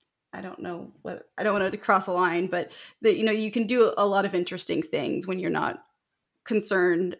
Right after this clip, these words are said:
about people being on board. You know, 'cause if it fails, if you mess up, I mean, it, it crashes and, and these things are still <laughs> quite expensive, but, you know, you'd rather crash the plane. Yeah.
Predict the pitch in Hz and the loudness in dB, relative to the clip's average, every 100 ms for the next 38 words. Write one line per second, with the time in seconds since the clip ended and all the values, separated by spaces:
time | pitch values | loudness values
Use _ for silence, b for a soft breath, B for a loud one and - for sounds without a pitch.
0 | - 170 156 - - _ - 185 151 - | -4 0 -2 -2 -10 _ -10 -6 -4 -2
1 | 160 127 165 - - - - _ _ _ | -4 -2 -6 -6 -10 -12 -16 _ _ _
2 | _ _ _ _ _ _ _ - 151 151 | _ _ _ _ _ _ _ -4 -2 -2
3 | 196 214 220 214 - 262 214 196 185 - | 2 4 6 4 6 6 8 6 2 -2
4 | 208 - - 214 208 208 220 185 170 170 | -4 -2 -2 0 2 2 6 6 6 2
5 | - - B B B 240 233 226 214 - | -4 -20 B B B 8 8 6 2 6
6 | 226 - - - 214 - 247 226 208 175 | 6 6 2 0 0 4 4 6 4 2
7 | 180 190 185 - 180 175 180 175 - _ | 0 0 -4 -4 0 2 0 -4 -10 _
8 | 202 196 185 214 196 208 180 190 - 254 | -4 -2 -4 -4 -2 0 0 0 0 0
9 | 247 254 - 247 269 - 226 247 247 190 | 0 0 4 4 4 2 4 4 4 2
10 | 175 190 208 170 - - B B B B | 2 0 2 2 0 -8 B B B B
11 | _ 269 240 185 170 - _ 240 220 240 | _ 4 6 6 2 -2 _ 0 6 8
12 | 233 220 208 190 - - 233 214 208 - | 10 8 6 2 -6 2 6 6 4 -4
13 | - 220 196 185 180 160 - _ _ - | -4 0 2 2 0 -2 -6 _ _ -4
14 | 202 - | -2 -4